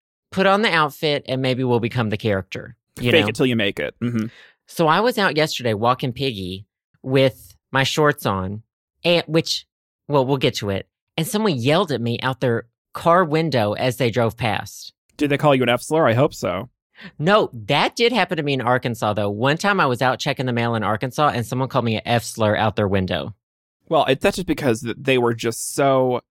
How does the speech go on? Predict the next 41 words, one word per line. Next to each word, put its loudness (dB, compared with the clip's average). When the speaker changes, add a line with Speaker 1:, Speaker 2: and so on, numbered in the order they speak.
Speaker 2:
overwhelmed 2
by 0
that -2
thick -6
ass 2
of -2
yours -4
that -8
they 0
didn't -4
know -2
what -2
to -4
Speaker 1:
No, 6
Speaker 2:
say. 4
Speaker 1:
it 4
wasn't 2
that. 2
It -2
wasn't 0
that. -4
It 0
was 2
'cause 2
Speaker 2:
Are 0
you 4
Speaker 1:
I 4
was 2
Speaker 2:
sure? -2
Speaker 1:
wearing 2
a 0
sweatshirt 0
that -2
said -4
F -2
A 0
G -4
on -2
it. -8
Speaker 2:
Oh, 2
well, 0